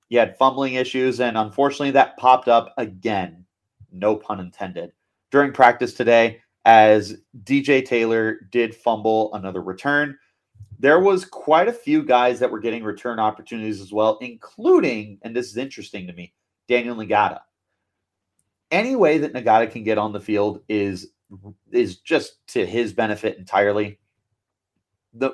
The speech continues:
the more, the more exposure he can get, the better, the better his upside is. Th-, this was a Rachaad White situation. White was a solid return man for Arizona State before finally getting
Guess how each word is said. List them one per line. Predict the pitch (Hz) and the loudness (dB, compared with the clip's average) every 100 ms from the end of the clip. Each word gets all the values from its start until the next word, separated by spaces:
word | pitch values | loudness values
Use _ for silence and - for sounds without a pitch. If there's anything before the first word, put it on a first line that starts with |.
| - | -6
the | 127 | -10
more, | 127 139 175 196 196 196 185 _ _ _ _ - | -10 -2 0 2 2 -2 -4 _ _ _ _ -16
the | 131 | -4
more | 156 | -2
exposure | 175 - - 135 135 131 | -2 -4 0 2 2 -2
he | 123 | -4
can | 131 117 | -8 0
get, | 120 117 - _ _ _ _ _ _ _ 95 | 6 4 2 _ _ _ _ _ _ _ -10
the | 127 | -8
better, | 107 127 123 120 117 117 - | 0 2 4 2 -2 -6 -10
the | 117 127 | -6 -6
better | 104 131 131 | 0 2 2
his | 123 117 - | 0 -4 -2
upside | 107 104 104 92 | -4 -2 -2 -2
is. | 87 85 - | -4 -12 2
Th-, | 175 180 | 2 4
this | 190 208 | 2 2
was | 240 | -2
a | |
Rachaad | 196 135 - 139 110 | 0 0 6 6 8
White | 107 135 | 6 4
situation. | - - - 92 92 92 - _ _ _ _ | 2 -16 -10 -8 -8 -10 -18 _ _ _ _
White | - 131 220 175 | 2 6 6 2
was | 147 131 120 110 | 2 4 4 0
a | 110 98 | -4 -4
solid | - - 123 113 107 | -6 4 6 6 0
return | 98 101 117 104 | -4 -8 -10 -8
man | 98 98 | -8 -8
for | 92 107 | -6 -2
Arizona | 98 98 98 98 | -2 -4 -6 -12
State | 92 104 98 - _ _ - | -8 -4 -4 -6 _ _ -10
before | 123 135 127 | -2 2 0
finally | - 123 123 120 | 2 0 2 0
getting | 120 113 113 113 110 | 2 4 2 -2 -8